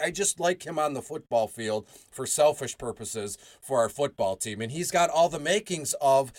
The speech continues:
a, a thousand plus, uh, all, all receiving yards, excuse me, all purpose yards here.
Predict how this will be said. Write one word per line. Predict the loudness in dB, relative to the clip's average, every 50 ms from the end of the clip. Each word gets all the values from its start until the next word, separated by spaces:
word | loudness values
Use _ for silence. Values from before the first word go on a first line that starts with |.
| -20 -8 -2 0
a, | 0 2 2
a | -2
thousand | -2 -2 0 2 2 2 2 0 -4 -8 -2
plus, | 2 4 4 4 4 2 -4 -6 -10 -16 -6 -2
uh, | 0 0 0 0 -4 -8 -8
all, | -4 -4 -4 -4 -6 -8 -4 -2
all | 0 0 0
receiving | -2 -2 -2 -2 -2 -2 -4 -6 -6 -6 -4
yards, | -2 -2 -2 -2 -2 -4
excuse | -4 -6 -6 -6
me, | -6 -8 -10 -10 -14 -10 -4
all | -2 0 0
purpose | 0 0 0 0 0 0 -2 -4 -2 0
yards | 0 0 0 -2 -4 -6
here. | -6 -6 -6 -8